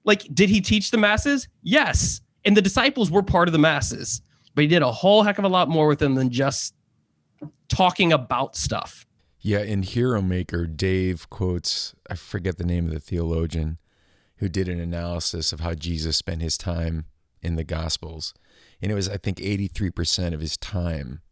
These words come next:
Speaker 2: was with the twelve.
Speaker 1: Yeah. I, I mean, it's, it's bananas, like, when you actually look at it. And, and I think this is the thing that, that sometimes we, we have to, like, poke at a little, is we wanna know what the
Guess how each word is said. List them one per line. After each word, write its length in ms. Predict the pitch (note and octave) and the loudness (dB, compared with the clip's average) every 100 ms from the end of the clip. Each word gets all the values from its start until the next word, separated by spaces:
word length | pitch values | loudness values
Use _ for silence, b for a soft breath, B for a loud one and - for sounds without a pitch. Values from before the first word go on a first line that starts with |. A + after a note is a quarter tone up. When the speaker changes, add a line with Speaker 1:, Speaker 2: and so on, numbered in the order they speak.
| _ | _
Speaker 2:
was 300 | F2+ E2+ D#2+ | -4 -2 -2
with 260 | E2+ D#2 _ | -4 -6 _
the 80 | - | -12
twelve. 480 | - - - - _ _ _ _ D#3 | -10 -8 -8 -10 _ _ _ _ 0
Speaker 1:
Yeah. 200 | A3 F#3+ - _ _ _ - | 0 0 -14 _ _ _ -8
I, 100 | - | -2
I 40 | G#3 | 2
mean, 140 | A3 | 4
it's, 240 | - - - | 2 -2 0
it's 160 | G#3 | 0
bananas, 760 | C#3 E3+ F3 E3 D3 A#2+ - - _ _ _ _ - | 2 2 4 4 2 0 -8 -14 _ _ _ _ -2
like, 160 | D#3+ | 0
when 140 | E3 D#3+ | 4 6
you 120 | D#3 | 6
actually 440 | D#3 D#3+ - D#3+ | 4 2 0 2
look 260 | C3+ C#3+ D3 | 2 0 0
at 180 | B2+ A#2+ | 0 0
it. 200 | D3 - _ b b b b b _ | -2 -6 _ b b b b b _
And, 380 | C#3 D#3 D3+ C#3+ - | 2 6 6 4 4
and 100 | F#3+ | 4
I 120 | F3 | 4
think 240 | - C#4+ - | 2 0 2
this 160 | B3+ | 0
is 120 | G#3+ | 2
the 100 | E3 | 2
thing 340 | D#3+ F3 E3 D#3+ | 2 4 4 4
that, 160 | D3 - _ _ _ _ _ _ _ _ - | 2 0 _ _ _ _ _ _ _ _ -4
that 120 | F3 | -4
sometimes 580 | - G#3 G3 G3 E3+ D#3 | 2 2 4 2 2 2
we, 160 | D#3 C#3+ | 4 4
we 200 | B2+ D#3 | 4 2
have 180 | E3 D#3 | 2 -2
to, 80 | |
like, 260 | C#3+ B2 - | -4 -4 -2
poke 260 | - F3 E3 | 0 2 2
at 160 | C#3+ | 2
a 60 | C#3 | 0
little, 360 | C3 C3 C3 | 0 0 -2
is 340 | - C#3 C3+ C3 | -2 -2 -2 4
we 120 | D3 | 4
wanna 240 | D3 E3+ | 6 4
know 160 | D#3+ D3 | 2 2
what 140 | C#3 | 0
the 120 | C3 | -4